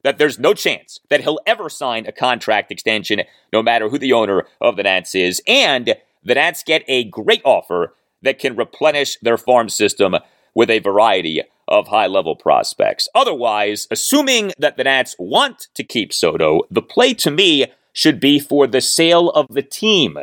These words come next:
to be completed this offseason. Let new ownership take a crack at trying to sign Soto to a contract extension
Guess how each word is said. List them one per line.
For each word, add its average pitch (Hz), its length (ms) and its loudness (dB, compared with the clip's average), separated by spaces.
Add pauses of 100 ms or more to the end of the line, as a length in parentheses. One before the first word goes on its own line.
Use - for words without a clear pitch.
(180)
to 123 120 2
be 113 140 0
completed 101 600 2 (220)
this 113 240 2
offseason. 92 640 0 (200)
Let 139 360 -4
new 208 240 -8
ownership 175 640 0 (220)
take 131 260 -2
a 123 60 0
crack 107 540 -2 (180)
at 117 220 -2
trying 104 340 0
to 90 80 -8
sign 95 320 -2
Soto 95 320 2
to 95 220 0
a 87 40 0
contract 90 680 0
extension 104 640 -4